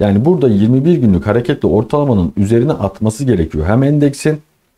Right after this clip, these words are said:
beş bin yüz seksen bir ile beş bin iki yüz de diyebiliriz biz buna. Hani böyle bazen böyle çok küsuratlı rakamlara takılmamak lazım. Endeks beş bin iki yüzün üzerine atmalı.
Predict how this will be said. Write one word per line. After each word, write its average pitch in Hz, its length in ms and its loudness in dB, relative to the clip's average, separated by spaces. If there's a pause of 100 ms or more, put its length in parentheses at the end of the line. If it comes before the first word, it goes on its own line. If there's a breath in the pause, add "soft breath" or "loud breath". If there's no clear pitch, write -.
(100)
beş 87 240 -2
bin 98 60 2
yüz 90 180 0
seksen 92 420 -2
bir 107 80 0
ile 127 340 0 (400 loud breath)
beş 90 220 -4
bin 113 80 2
iki - 200 -2
yüz 87 140 2
de 78 120 0
diyebiliriz 78 500 0
biz 80 180 -2
buna. 78 160 -2
Hani 90 180 2
böyle 87 320 0 (420 loud breath)
bazen 104 340 2
böyle 101 180 2
çok - 200 -4
küsuratlı 92 460 -2
rakamlara 82 420 -2
takılmamak 101 640 -2
lazım. 107 300 -2 (520 soft breath)
Endeks 127 420 0
beş 127 240 0
bin 117 80 2
iki 98 200 -2
yüzün 80 200 0
üzerine 78 320 0
atmalı. 87 520 0